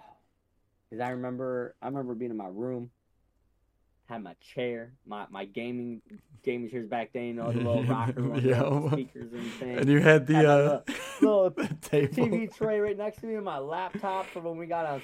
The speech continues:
Speaker 1: Skype calls and stuff.
Speaker 2: No,
Speaker 1: And
Speaker 2: we didn't do Skype. What'd we use?
Speaker 1: What was
Speaker 2: What we
Speaker 1: I, I
Speaker 2: use?
Speaker 1: remember you, I remember we used, uh, the M S N Messenger.
Speaker 2: M S N
Speaker 1: I don't think we
Speaker 2: Messenger.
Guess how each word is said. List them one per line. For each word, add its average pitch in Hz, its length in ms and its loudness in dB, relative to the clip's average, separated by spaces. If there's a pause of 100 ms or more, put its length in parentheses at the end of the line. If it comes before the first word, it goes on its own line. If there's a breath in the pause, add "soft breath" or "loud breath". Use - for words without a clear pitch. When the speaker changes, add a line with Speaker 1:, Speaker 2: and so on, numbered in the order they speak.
Speaker 1:
Skype 175 260 -4
calls 175 320 -2
and 175 120 -10
stuff. 175 320 -2
Speaker 2:
No, 190 200 10 (100)
Speaker 1:
And 156 120 -10 (160)
Speaker 2:
we 131 140 4
didn't 170 200 2
do 180 120 2
Skype. 156 400 2 (400)
What'd 143 240 6
we 180 80 8
use? 180 400 6
Speaker 1:
What 165 180 -2
was 131 100 -14 (480)
Speaker 2:
What 139 160 4
we 175 180 6
Speaker 1:
I, 190 100 6
I 175 40 6
Speaker 2:
use? 185 80 4
Speaker 1:
remember 202 200 2
you, 190 180 0
I 151 100 -4
remember 175 400 -6
we 143 140 -4
used, 135 380 -4
uh, 117 520 -2
the 104 500 -6 (680)
M 139 120 0
S 147 140 -4
N 143 100 0
Messenger. 143 360 -2
Speaker 2:
M 220 300 12
S 233 280 8
N 220 240 8
Speaker 1:
I 233 160 6
don't 175 100 6
think 160 100 -2
we 160 60 0
Speaker 2:
Messenger. 135 540 0